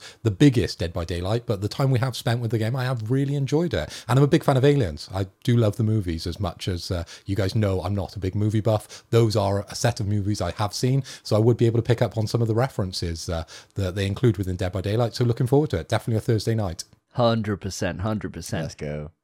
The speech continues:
Speaker 2: Let's see what we have coming on the horizon. Could we get other tie-ins like this now that Disney and Fox have signed off on Alien being included?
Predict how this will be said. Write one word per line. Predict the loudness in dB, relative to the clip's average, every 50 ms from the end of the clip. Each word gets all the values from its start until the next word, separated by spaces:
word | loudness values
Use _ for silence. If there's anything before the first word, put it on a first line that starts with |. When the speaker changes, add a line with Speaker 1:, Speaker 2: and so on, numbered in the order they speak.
| _ _ -6
Speaker 2:
Let's | 0 2 4 4 4 2
see | -2 -4 -2 0 0 2
what | 2 2 2 2
we | 2 0
have | 2 2 0 -2 -2
coming | -6 -6 -4 -4
on | -4 -2
the | -2
horizon. | -2 -2 -2 -2 0 0 -2 -2 -4 -8 -10 -12 -8
Could | -2 -2 -2 0
we | 0 -4 -4
get | -2 -2 0 0 0 0 -2 -2
other | -4 -4 -4 -4
tie-ins | -8 -6 -6 -4 -2 -2 -2 -2 -4 -4 -2
like | -2 -2 -2 -2 -2
this | -2 -2 -2 -2 -4 -4
now | -2 -2 0 -2
that | -2 -4 -4 -2
Disney | -2 -2 -2 -2 -2 -4 -4 -4
and | -4 -4
Fox | -2 -2 -2 -2 -2 -8 -12
have | -10 -8
signed | -6 -4 -2 -2 -2 -2 -2 2
off | 2 2 2 2 -2 -8 -20 _ _ _ _ _ _ _ _ -4
on | -4 -2 -2 -2
Alien | -4 -4 -4 -4 -4 -6 -6 -6
being | -8 -8 -8
included? | -10 -12 -12 -12 -10 -10 -10 -10 -12 -16